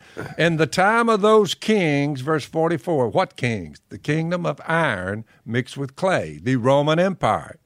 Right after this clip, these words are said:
Your encyclopedia is where you need to go. Then look at this and say, "My Bible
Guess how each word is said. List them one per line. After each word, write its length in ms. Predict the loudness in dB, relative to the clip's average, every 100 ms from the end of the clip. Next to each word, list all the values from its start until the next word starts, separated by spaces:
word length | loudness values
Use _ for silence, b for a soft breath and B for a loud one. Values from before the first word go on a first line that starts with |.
| -4
Your 240 | 2 2
encyclopedia 1160 | 2 2 2 0 -2 -4 2 2 4 4 4 0 b b b b b
is 240 | -6 -2
where 140 | 0
you 160 | 2 4
need 220 | 2 0
to 60 | 2
go. 440 | 4 6 6 4 -2
Then 440 | -2 2 4 4 4
look 180 | 2
at 140 | 0 4
this 340 | 6 6 2
and 140 | -4 0
say, 180 | 0
"My 220 | 0 -4 -4
Bible 560 | 0 0 0 -4 -6